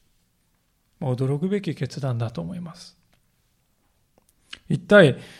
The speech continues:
考えてみると、どれぐらいの間、漁師だったのか。間違いなく、彼のお父さんも漁師だったと思うんです。多分、おじいさんもそうでしょう。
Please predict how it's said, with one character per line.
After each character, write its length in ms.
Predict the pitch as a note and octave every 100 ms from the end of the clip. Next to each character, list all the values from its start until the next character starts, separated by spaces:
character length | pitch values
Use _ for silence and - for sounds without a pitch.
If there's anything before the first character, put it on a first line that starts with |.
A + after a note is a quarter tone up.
| -
考 220 | - E3+ G#3+
え 60 | B3
て 120 | G#3+
み 60 | D#3+
る 60 | D3
と、 100 | B2+
ど 140 | C#3+
れ 100 | F#3+
ぐ 80 | A#3+
ら 120 | D#4+
い 60 | D#4
の 100 | D4+
間、 440 | C4 A#3+ - -
漁 200 | C#3+ F3+
師 100 | E3
だ 100 | C3+
っ 100 | A#2+
た 100 | -
の 140 | G#2+ -
か。 180 | - - _ _ _ _ _ _ _ _ _ _ _ - _ -
間 300 | D3 A3+ A#3+
違 40 |
い 20 | A3+
な 100 | F3
く、 180 | D3+ A#2+ -
彼 220 | F#3+ F3+
の 160 | C#3+ E3+
お 80 | E3+
父 160 | A#3
さ 100 | F3
ん 60 | B2+
も 80 | A#2+
漁 180 | E3
師 100 | C3
だ 100 | B2+
っ 40 | -
た 160 | C#3+
と 80 | B2
思 180 | B2 B2+
う 40 |
ん 60 | A2
で 60 | A2
す。 200 | - _ _ _ _ _ _ _ _ _ _ _ _ _ - - - _ _ -
多 100 | B3
分、 180 | G3+ D#3
お 100 | F#3+
じ 140 | B3
い 60 | C#4+
さ 120 | G#3+
ん 60 | C3
も 80 |
そ 160 | A#2 A#2
う 20 |
で 80 | A2+
し 100 |
ょ 40 |
う。 20 | -